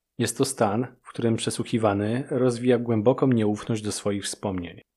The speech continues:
Może to być wywołane właściwościami i warunkami osoby przesłuchiwanej,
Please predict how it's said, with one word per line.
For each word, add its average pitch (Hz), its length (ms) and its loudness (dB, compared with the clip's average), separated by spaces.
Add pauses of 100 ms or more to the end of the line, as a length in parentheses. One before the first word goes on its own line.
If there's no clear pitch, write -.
(240)
Może 160 200 4
to 160 120 4
być 127 160 2
wywołane 120 420 4
właściwościami 113 760 0
i 113 40 0
warunkami 107 600 0
osoby 104 360 -2
przesłuchiwanej, 98 880 -6